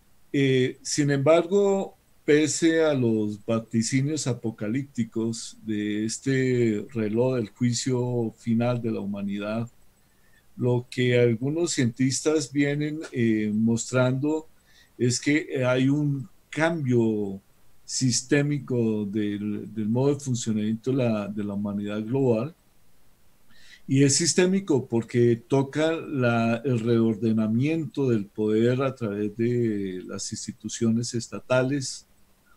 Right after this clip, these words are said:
una reorganización de la economía mundial,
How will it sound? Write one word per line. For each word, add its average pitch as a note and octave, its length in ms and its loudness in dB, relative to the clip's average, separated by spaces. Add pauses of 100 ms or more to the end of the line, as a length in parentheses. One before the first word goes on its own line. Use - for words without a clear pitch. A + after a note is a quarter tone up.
(180)
una C3 280 2
reorganización A2+ 1080 0
de C#3+ 100 -2
la G#2 120 -2
economía G#2 560 -4
mundial, A#2+ 680 0